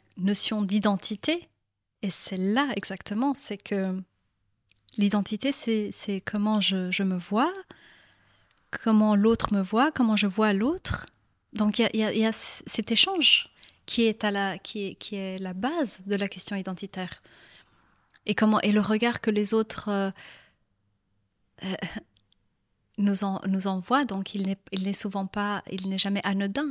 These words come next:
il a un impact chez nous. Donc, euh, le regard que les autres portent sur nous, est-ce que ça correspond pas à nos attentes ? Est-ce que c'est, est-ce que c'est, ça correspond ou pas au regard que nous portons sur nous-mêmes ?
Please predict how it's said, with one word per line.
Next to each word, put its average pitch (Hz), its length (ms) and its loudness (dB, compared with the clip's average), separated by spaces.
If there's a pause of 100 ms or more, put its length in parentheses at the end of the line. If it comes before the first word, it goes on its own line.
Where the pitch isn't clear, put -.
il 202 120 -2
a 190 60 -2
un 190 120 -2
impact 196 400 -2
chez - 200 4
nous. 202 160 0
Donc, 190 320 -10
euh, 190 80 -6 (420)
le 190 120 2
regard 202 300 0
que - 100 -4
les 196 200 0
autres - 180 -2
portent - 560 -8 (240)
sur 185 320 -2
nous, 269 140 2
est-ce 226 140 -2
que 202 100 -8
ça 196 100 -4
correspond 196 480 -6
pas 214 280 -4
à 196 80 -2
nos 196 200 -4
attentes ? 294 320 -4
Est-ce 214 140 -2
que 220 100 -2
c'est, 202 380 0 (500)
est-ce 202 140 4
que 208 140 -4
c'est, 196 400 -2 (280)
ça 196 140 -2
correspond 208 360 0
ou 202 40 0
pas 247 240 0
au 208 40 -2
regard 208 300 -2
que - 100 -4
nous 202 100 0
portons 208 280 -4
sur 190 200 -2
nous-mêmes ? 233 500 6